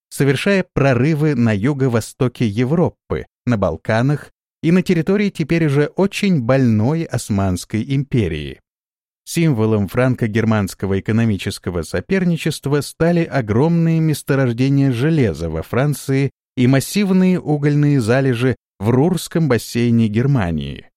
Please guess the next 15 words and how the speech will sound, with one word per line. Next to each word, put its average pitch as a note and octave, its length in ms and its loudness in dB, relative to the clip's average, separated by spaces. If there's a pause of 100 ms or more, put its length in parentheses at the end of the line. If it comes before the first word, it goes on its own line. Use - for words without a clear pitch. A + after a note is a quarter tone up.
(460)
Объединение C3+ 800 2
угля A#2+ 500 0
и A#2 160 -2
железа G#2 680 -2 (220)
было E3 400 0
мечтой D3 600 0
промышленников D#3 1080 -2 (300)
и G3+ 120 0
представлявших D3+ 920 -2
их C3 320 -4
политиков C3+ 800 -2 (220)
по G#2+ 240 2
обе E3+ 300 0
стороны A#2+ 520 0
границы. G2+ 720 -2